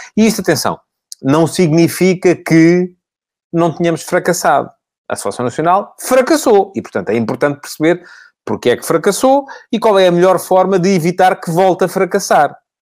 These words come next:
Mas vamos ter que relativizar. Porque aquilo que, ah,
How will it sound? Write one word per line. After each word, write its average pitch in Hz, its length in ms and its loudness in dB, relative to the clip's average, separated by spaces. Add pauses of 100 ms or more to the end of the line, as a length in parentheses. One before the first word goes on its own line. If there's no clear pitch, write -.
(140)
Mas 208 140 -2
vamos 123 180 -4
ter 120 80 -4
que - 120 -8
relativizar. 113 680 -2 (300)
Porque 247 440 -2
aquilo 175 320 0
que, 156 460 2
ah, 107 580 -2